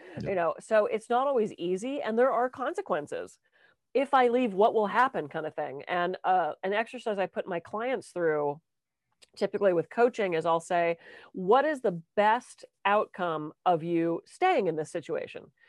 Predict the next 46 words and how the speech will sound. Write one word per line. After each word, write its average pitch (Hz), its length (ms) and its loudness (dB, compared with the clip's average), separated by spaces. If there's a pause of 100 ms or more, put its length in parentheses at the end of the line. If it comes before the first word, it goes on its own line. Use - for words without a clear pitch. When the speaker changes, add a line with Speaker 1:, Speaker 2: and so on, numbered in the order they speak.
(240)
Speaker 2:
What 226 240 4
is 233 120 0
the 220 120 8
worst 233 420 6
outcome 175 320 2
of 160 100 0
you 156 120 -4
staying 139 260 -8
in 123 80 -12
this 139 120 -14
situation? - 580 -14
What 202 160 0
is 196 100 -4
the 196 80 -4
best 214 320 0
outcome 208 340 -4
of 190 100 0
you 180 140 -2
leaving? 202 580 -2
What 226 180 2
is 233 60 -2
the 254 100 -2
worst 320 320 -2
outcome 165 260 -2
of 175 100 -10
you 156 140 -6
leaving?" 160 340 -8
And 185 140 -2
we 226 140 6
actually 277 320 2
make 233 220 4
these 240 180 -2
lists. - 580 -6 (320)
And 214 100 -2
so 247 120 6
we 233 120 6
end 254 140 6
up 277 80 0
with - 160 2
this 196 140 -2
square 220 600 2
of 185 220 2
these 175 320 2
lists 214 400 2
of 175 80 -8
things. 202 520 -8